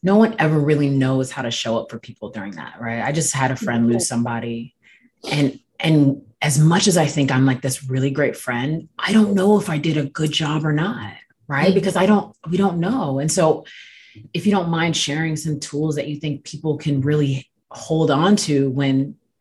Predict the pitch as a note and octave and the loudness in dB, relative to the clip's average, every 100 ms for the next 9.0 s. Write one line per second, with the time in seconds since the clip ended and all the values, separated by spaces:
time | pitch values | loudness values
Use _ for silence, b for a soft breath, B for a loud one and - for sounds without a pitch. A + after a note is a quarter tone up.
0 | _ - - F#3 G#3 G#3 F#3+ E3 D3+ D3 | _ -14 -6 0 2 2 0 -2 -2 -4
1 | C#3+ - C#3 A#3+ G#3+ B2 A#2+ A2+ A#2 A#2+ | -6 -8 -4 -4 -4 -6 -6 -10 -10 -8
2 | B2 - B2+ - G#3 G3+ F3+ D3 D3 C#3 | -6 -6 -4 2 4 4 4 4 2 0
3 | C#3+ C#3 - G#3 G3+ G3+ F#3+ F3+ F3 F3 | -4 -6 -6 -2 0 2 2 2 0 0
4 | C3+ C3 A#2 - G3 F#3 F#3 E3 C#3+ G#3 | -2 -4 -6 -6 -6 -4 -2 -2 0 -2
5 | - G3 G3+ F3+ E3 D3+ D3+ A#2 F#2+ - | 0 -2 0 -2 -4 -4 -4 -6 -10 -12
6 | - E3+ F3+ D3+ F3 F3+ F3 F3 E3+ D#3+ | -2 4 4 4 0 0 0 -2 -4 -4
7 | - D3+ D3+ - E3+ F#3 D#3 F3 - F3+ | -2 -2 -2 -2 0 0 0 -2 -4 -6
8 | D#3 - D3+ D3+ D3+ D3 C3 D3+ D3+ | -6 -6 -6 -6 -4 -4 -2 -2 -2